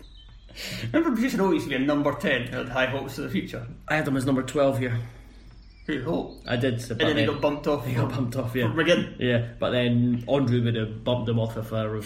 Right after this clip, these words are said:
Speaker 2: could actually remember football players.
Speaker 1: <laughs> Okay, Shinnie, we've both got Shinnie. I've got him at four.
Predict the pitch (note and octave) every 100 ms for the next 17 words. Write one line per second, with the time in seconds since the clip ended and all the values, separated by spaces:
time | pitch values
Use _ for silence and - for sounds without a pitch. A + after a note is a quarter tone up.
0 | - - A#2 A2 A#2+ A2 A2+ A2+ A2+ B2
1 | A#2+ A#2 A2 A2+ C4+ - - - - -
2 | - - - - - - - - - -
3 | - - - - - F3 E3 - - G#3+
4 | G3 F3 F3 D#3+ E3+ F3 D#3+ F3 D3+ C#3+
5 | A#2+ C3+ D#3+ D#3 C#3+ C3 - E3 D3 C#3
6 | -